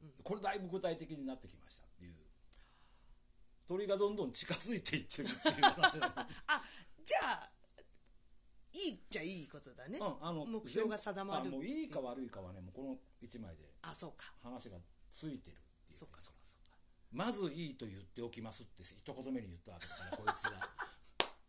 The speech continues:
Speaker 2: なるほどね。
Speaker 1: うん。
Speaker 2: いいけど、
Speaker 1: うん。
Speaker 2: ちょっと聞いてみたい。
Speaker 1: だ-、だからこれを出したんだと思う。
Speaker 2: はあ、なるほどね。
Speaker 1: うん。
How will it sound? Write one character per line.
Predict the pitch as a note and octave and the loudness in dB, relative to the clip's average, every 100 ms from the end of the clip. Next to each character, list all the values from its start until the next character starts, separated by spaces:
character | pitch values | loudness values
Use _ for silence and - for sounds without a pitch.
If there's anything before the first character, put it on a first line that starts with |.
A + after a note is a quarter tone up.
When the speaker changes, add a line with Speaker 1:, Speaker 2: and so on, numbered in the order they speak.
| - - - - - - - | -20 -20 -8 -6 -6 -12 -4
Speaker 2:
な | G#3 C4 | 4 4
る | |
ほ | C#4+ | 4
ど | D4 C#4 | 0 0
ね。 | D#4 G4+ | -2 -2
Speaker 1:
う | - | -8
ん。 | A#2 F#2+ F2 - - - - | -10 -10 -14 -20 -20 -14 -4
Speaker 2:
い | F#4 D#4 | -2 -2
い | - | -2
け | B3 | -2
ど、 | A#3+ D#3+ C#3+ - | -2 -6 -10 -8
Speaker 1:
う | |
ん。 | D3+ A2+ | -6 -2
Speaker 2:
ち | D#4+ | -2
ょ | |
っ | |
と | - | -2
聞 | - G3 | -6 -8
い | |
て | A#3+ | -6
み | C4 | -4
た | G#3+ | -2
い。 | |
Speaker 1:
だ-、 | A3+ | -2
だ | G#3+ | -2
か | |
ら | G3 | -6
こ | - C#3+ | -6 -8
れ | C3+ | -6
を | |
出 | B2+ B2+ | -6 -6
し | |
た | - | -8
ん | F2 | -10
だ | E2 | -16
と | E2 | -20
思 | - | -20
う。 | - - - | -20 -20 -18
Speaker 2:
は | - F#3+ G3 G3+ | -10 -4 0 0
あ、 | G3+ | -2
な | F#3+ F#3+ | -4 -6
る | G3 | -6
ほ | G3+ | -8
ど | G3+ | -10
ね。 | G3+ G#3+ G#3+ A#3+ | -6 -6 -8 -10
Speaker 1:
う | |
ん。 | A2+ | -16